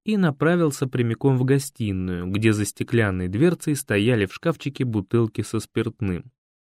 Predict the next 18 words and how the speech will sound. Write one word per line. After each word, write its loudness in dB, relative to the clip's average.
Разбудил 6
его 6
телефонный 2
звонок. -2
Мобильник, 4
брошенный 2
в -20
прихожей, 2
надрывался, 2
выдирая 4
хозяина 2
из 0
объятий -2
сна. -6
Никита 0
подскочил 0
на -2
диване, 2